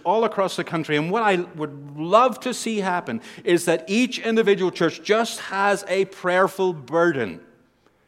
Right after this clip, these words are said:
for the Jewish people. If they are in a Jewish area, what are you doing intentionally to reach your Jewish neighbors? If you're not in a Jewish area,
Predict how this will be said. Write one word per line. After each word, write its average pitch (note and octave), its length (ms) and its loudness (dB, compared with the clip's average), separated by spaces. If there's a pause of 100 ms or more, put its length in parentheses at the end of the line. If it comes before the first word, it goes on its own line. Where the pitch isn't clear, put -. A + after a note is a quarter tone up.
(220)
for - 180 -6
the C3 100 -8
Jewish C3+ 360 -6
people. G#2+ 360 -14 (680)
If - 300 0
they F#3 180 4
are F#3 280 4
in G3+ 160 4
a G3 80 4
Jewish G3+ 440 2
area, A#3 600 2 (760)
what F#3+ 280 2
are B3+ 80 4
you A#3 140 2
doing A3+ 360 2
intentionally E3+ 800 -2 (640)
to C3+ 120 -6
reach C3 240 -4
your C3+ 100 -8
Jewish A#2 280 -8
neighbors? G2 400 -12 (800)
If D#3+ 200 -4
you're D3 120 2
not F3+ 340 4
in C4 120 4
a B3+ 80 2
Jewish B3 380 -4
area, A#3 580 -2